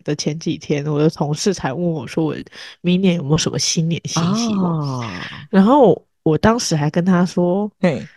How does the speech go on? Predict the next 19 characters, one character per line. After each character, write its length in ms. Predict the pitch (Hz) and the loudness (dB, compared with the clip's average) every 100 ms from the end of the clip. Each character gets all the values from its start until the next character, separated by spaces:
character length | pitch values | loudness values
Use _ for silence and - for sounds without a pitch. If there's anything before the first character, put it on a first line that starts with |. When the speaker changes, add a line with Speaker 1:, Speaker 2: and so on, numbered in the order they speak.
| _ _ _ | _ _ _
Speaker 1:
怎 160 | _ 131 | _ -16
么 60 | 123 | -4
办？ 260 | 160 139 | -2 0
我 80 | 156 | 0
没 100 | 160 | 4
有 80 | 165 | 4
任 160 | 165 | 4
何 160 | 165 - | 0 -2
希 240 | 151 - | -6 -8
望。 160 | - - - - 208 285 269 - 370 | -4 -4 -4 2 2 2 2 6 8
<laughs> 760 | 440 466 640 - 508 - 480 | 6 4 -2 2 2 2 0
就 160 | - 240 | 6 6
吃 220 | - 214 | 6 4
饱 160 | 202 156 | 6 4
睡， 220 | - 185 | 6 6
睡 140 | 185 | 6
饱 160 | 165 - | 4 2
吃 240 | 170 - | -2 0
吧。 80 | 139 | 2